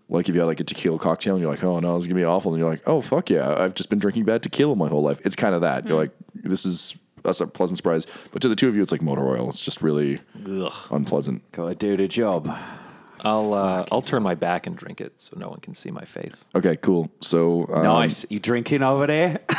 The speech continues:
Speaker 1: Oh, yeah.
Speaker 4: Fucking secret.
Speaker 1: Yeah.
Speaker 4: Private eye. Keeping things private. Everybody don't notice. The private eye's doing some private drinking. <laughs>
Speaker 2: No, he's just a wuss who can't hold his liquor.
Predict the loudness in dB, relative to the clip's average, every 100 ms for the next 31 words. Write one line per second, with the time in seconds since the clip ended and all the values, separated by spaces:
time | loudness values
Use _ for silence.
0 | -2 -4 -4 -2 4 4 6 4 2 0
1 | 4 4 4 0 2 4 6 6 6 4
2 | 2 4 4 2 0 0 2 0 0 0
3 | 0 0 2 2 0 -2 -6 -2 0 2
4 | 2 4 4 4 4 4 4 2 4 4
5 | 4 0 0 -2 2 4 4 4 4 2
6 | 0 0 0 0 2 4 4 2 0 2
7 | 0 0 0 -2 -6 -10 -2 2 4 4
8 | 4 2 0 2 2 4 2 2 0 0
9 | 2 2 0 0 0 0 -2